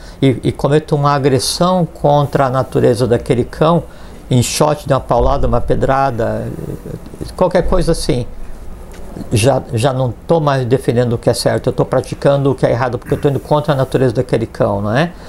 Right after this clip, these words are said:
Mas enquanto tá na rua, não me incomoda. Agora, quando é dentro da minha casa,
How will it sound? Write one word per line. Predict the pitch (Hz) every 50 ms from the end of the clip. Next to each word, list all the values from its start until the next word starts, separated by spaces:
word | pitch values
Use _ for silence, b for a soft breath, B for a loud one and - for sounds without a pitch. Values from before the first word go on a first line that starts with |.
| B B B B B B - - - - - - - - - - - - - -
Mas | 143 139 127 135
enquanto | - - 170 151 -
tá | 165 147
na | 135 139 135
rua, | 113 131 151 165 165 160
não | 160 156
me | 160
incomoda. | 160 151 - 170 160 156 147 143 131 110 -
Agora, | - 135 127 135 131 127 131
quando | - - 165 156 147
é | 147 135
dentro | 113 110 143 170 196 196 -
da | 165
minha | 139 135 127 117
casa, | - - 135 120 127 143 170 214 180 - - 104